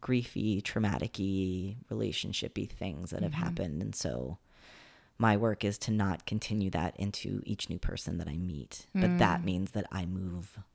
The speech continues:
Speaker 1: so slowly rather than going, "Yeah, it's fine."
Speaker 2: Yeah.
Speaker 1: Sometimes three days later, I come back and I go,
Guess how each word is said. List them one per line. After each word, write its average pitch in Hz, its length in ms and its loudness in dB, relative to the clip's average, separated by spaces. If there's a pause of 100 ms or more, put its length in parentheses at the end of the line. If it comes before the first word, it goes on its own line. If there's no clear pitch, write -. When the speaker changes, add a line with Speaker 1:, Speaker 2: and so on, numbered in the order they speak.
(320)
Speaker 1:
so 117 720 0
slowly - 760 -4 (580)
rather 110 220 6
than 117 100 2
going, 117 200 2
"Yeah, 220 140 6
it's 240 120 0
fine." - 340 0 (360)
Speaker 2:
Yeah. 165 240 2 (320)
Speaker 1:
Sometimes 143 420 2
three 131 140 2
days 120 180 4
later, 117 200 4
I 117 60 4
come 127 160 0
back 123 140 0
and 127 80 -2
I - 20 0
go, 117 180 -2